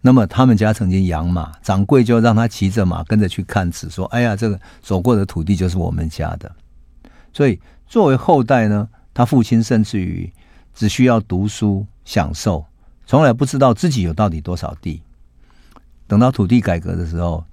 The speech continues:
地被征收了，他们只拿到一叠股票，啊，什么都没有了。但是那个股票有什么用呢？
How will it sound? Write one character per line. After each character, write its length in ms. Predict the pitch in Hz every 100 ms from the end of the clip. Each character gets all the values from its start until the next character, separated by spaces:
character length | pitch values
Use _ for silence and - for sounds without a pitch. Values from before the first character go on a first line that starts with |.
| -
地 160 | 107
被 160 | 85 90
征 280 | - 87 87
收 320 | - 78 78
了， 180 | 76 - _ _ _ _
他 140 | - 104
们 100 | 98
只 160 | 82
拿 180 | 78 82
到 160 | 85 85
一 60 |
叠 180 | 82 82
股 220 | - - -
票， 400 | - 71 - - _ _ _ - - _ _ _ _ _ _ _ _
啊， 100 | 98
什 180 | - 78
么 120 | 78
都 100 | 82
没 220 | 76 69
有 80 | 71
了。 240 | 85 87 _ _ - _ _ - _ _ _ - _
但 100 | 135
是 80 | 151
那 100 | 135
个 120 | 131
股 140 | 107 95
票 180 | 104 98
有 100 | 98
什 140 | 82
么 80 | 87
用 300 | 92 87 80
呢？ 180 | 82